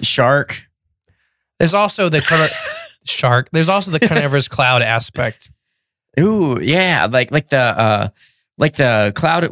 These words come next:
Speaker 1: was that in Ireland? That, um,
Speaker 2: The, the, so the pink fog of Ir-, the, no, the pink fog is in Florida. The Irish fog, the, the, it was in the hills. I think it was in the Grey Hills,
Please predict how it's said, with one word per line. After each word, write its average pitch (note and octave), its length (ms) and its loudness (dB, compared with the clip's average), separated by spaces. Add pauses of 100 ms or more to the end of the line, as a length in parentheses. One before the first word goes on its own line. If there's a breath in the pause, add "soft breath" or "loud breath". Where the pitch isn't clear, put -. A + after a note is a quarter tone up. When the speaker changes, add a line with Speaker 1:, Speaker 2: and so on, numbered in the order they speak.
(120)
Speaker 1:
was A3+ 80 -2
that G3+ 180 2
in D3 80 2
Ireland? F3+ 520 0
That, C3 320 -2
um, E2+ 340 -2
Speaker 2:
The, D#3+ 240 0
the, D#3+ 300 0
so - 160 -2
the D#3+ 100 0
pink - 260 -2
fog F#3 300 0 (100)
of D3+ 140 0
Ir-, D#3 520 0
the, D#3 200 0 (420)
no, D3 180 2
the B2+ 100 -8
pink F3+ 180 -2
fog D3 200 0
is B2 80 -6
in C3+ 80 -2
Florida. B2 260 0 (340 loud breath)
The - 120 -4
Irish A3 500 0
fog, C3+ 460 0 (880)
the, D#3+ 160 -2 (200)
the, D#3 300 0 (340 loud breath)
it E3 60 2
was D#3 100 2
in F#3+ 80 2
the E3+ 60 4
hills. C#3 320 2
I C3+ 120 2
think E3+ 140 0
it - 20 -6
was D3 100 0
in C#3 60 -2
the C3+ 60 -2
Grey C3+ 200 0
Hills, A#2+ 380 -4